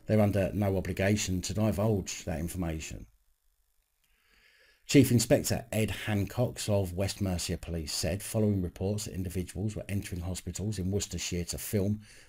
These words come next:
a number of men voluntarily attended Kidderminster Police Station to discuss the matter. At this time, no arrests have been made and no fixed penalties have been issued, but an investigation remains ongoing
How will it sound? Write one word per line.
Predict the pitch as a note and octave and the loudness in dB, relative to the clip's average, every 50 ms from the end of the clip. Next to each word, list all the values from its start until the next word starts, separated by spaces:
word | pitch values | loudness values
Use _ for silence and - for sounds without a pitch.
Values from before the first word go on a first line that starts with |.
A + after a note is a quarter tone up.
| - - | -6 0
a | A#2+ | 4
number | B2 C#3+ E3 D#3+ D3 | 6 6 6 6 6
of | B2 G#2+ A2+ | 4 4 4
men | C3 B2 A2+ G2 | 6 6 6 6
voluntarily | E2+ - A2 A2+ A2 G2+ G2+ - - B2 B2+ C3 G#2+ G2+ G2 - | 4 4 4 4 4 2 0 0 0 0 2 2 2 0 0 -2
attended | - - F#2 - - F#2+ F2+ F2+ F2 F2 - - | -4 -8 -8 -6 -4 -4 -2 -2 -4 -6 -8 -6
Kidderminster | - - F#2 F#2 F#2 F#2+ F2+ - - - E2+ | -4 -2 -2 0 0 -2 -2 -2 -4 -6 -6
Police | - F2 F2 F2 E2+ | -4 -4 -4 -2 -4
Station | - - D#2+ D#2+ D#2+ - - E2 E2+ - - _ - _ _ _ - | -4 -4 -4 -4 -4 -4 -4 -4 -6 -6 -8 _ -20 _ _ _ -6
to | - F#3+ | -4 -2
discuss | D#3 D#3 C#3 - - A2+ F#2 - - | -2 -2 -4 -2 -2 -2 -2 -2 -4
the | - - | -6 -4
matter. | D2 D#2+ D#2+ D#2+ - - - - - _ _ _ _ _ _ _ _ _ - | -4 -4 -4 -6 -8 -10 -10 -12 -14 _ _ _ _ _ _ _ _ _ 0
At | - G2+ - | 0 2 4
this | G#2+ G2+ G2+ - | 4 2 2 2
time, | - G2+ G2 A2+ B2+ A#2+ | 0 2 4 6 6 8
no | A2 A2 A2+ | 8 8 6
arrests | A2+ G#2 A2 G#2 G#2 - - | 6 6 6 4 4 2 0
have | G#2+ G#2 - | 0 0 0
been | G#2 F#2 F#2 | 0 0 2
made | F#2+ F2 E2+ F#2+ G#2+ A2 | 2 2 2 0 0 2
and | G#2 G2 | 2 2
no | F#2+ F#2 G2 | 2 2 0
fixed | - - - G2 - - - | 0 -2 -4 -4 -4 -6 -6
penalties | - G#2 F2 E2 - - F2+ D#2+ | -4 -2 -2 -2 -4 -4 -6 -6
have | F2 E2 - | -6 -4 -4
been | F2+ F2 D2 - | -4 -6 -4 0
issued, | - B2 A#2+ - - F2+ D2 - - | 0 2 2 2 0 -2 -4 -6 -8
but | - C#2+ - | -8 -8 -6
an | D2 | -6
investigation | F2 - - E2+ - - E2 - D#2 E2 E2+ - - F2 | -6 -6 -6 -6 -6 -8 -6 -4 -4 -4 -4 -6 -6 -4
remains | F2+ F#2 D#2+ E2 F2+ E2 D#2+ | -4 -2 -2 -2 -2 -4 -4
ongoing | D#2+ F#2 F2+ - A2 A#2 A#2 A2 G#2+ G#2+ | -4 -4 -2 0 2 4 4 4 2 0